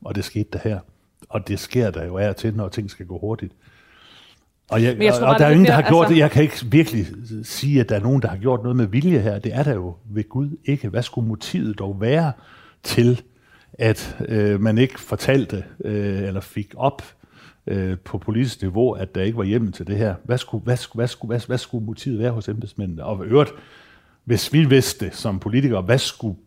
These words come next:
Speaker 1: motivet for os være til at skjule det? Fordi du har jo mange gange under det her coronaforløb skulle, øh, træffe beslutninger, eller har truffet beslutninger, der efterfølgende skulle skaffes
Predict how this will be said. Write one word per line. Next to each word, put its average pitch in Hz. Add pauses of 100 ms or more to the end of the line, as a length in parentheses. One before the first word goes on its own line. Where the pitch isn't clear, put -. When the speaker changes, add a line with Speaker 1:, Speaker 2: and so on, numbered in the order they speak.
(120)
Speaker 1:
motivet 113
for 101
os 123
være 117
til -
at -
skjule 170
det? 98
Fordi 104
du 107
har 101
jo 98
mange 147
gange 110
under 101
det 113
her 110
coronaforløb 107
skulle, 104 (640)
øh, 98
træffe -
beslutninger, 107
eller 85
har 101
truffet 139
beslutninger, 107
der 90 (100)
efterfølgende 120
skulle -
skaffes 90